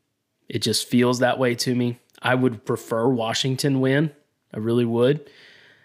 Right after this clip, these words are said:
Uh, it would be great for the Pac-twelve to kinda go out in that way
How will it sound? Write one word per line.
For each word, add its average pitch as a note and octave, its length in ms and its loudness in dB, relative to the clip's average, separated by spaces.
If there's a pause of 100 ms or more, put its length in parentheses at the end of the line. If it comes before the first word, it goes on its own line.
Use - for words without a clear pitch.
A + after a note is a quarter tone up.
(160)
Uh, G#2 180 2
it G2 40 -4
would G2+ 100 -6
be A2+ 100 -2
great A2+ 260 -2
for - 100 -10
the A2 60 -6
Pac-twelve A#2+ 600 -2
to - 60 -18
kinda A#2 180 -4
go A#2+ 200 0
out A#2+ 240 2
in B2+ 100 -2
that A#2+ 200 -2
way B2+ 420 2